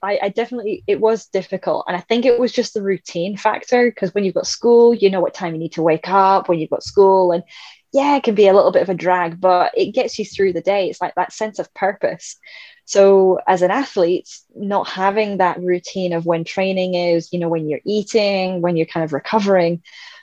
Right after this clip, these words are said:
it, it takes a couple of days to get into it, but then obviously not knowing if the Olympics were going ahead or not. And it's like, "Well, if I'm training, what am I training for?" So it's trying to find that sense of purpose.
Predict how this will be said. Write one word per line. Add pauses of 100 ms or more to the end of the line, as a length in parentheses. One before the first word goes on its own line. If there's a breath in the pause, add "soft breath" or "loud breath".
(180)
it,
it
takes
a
couple
of
days
to
get
into
it,
but
then
obviously
not
knowing
if
the
Olympics
were
going
ahead
or
not. (340 soft breath)
And
it's
like,
"Well,
if
I'm
training,
what
am
I
training
for?"
So
it's
trying
to
find
that
sense
of
purpose.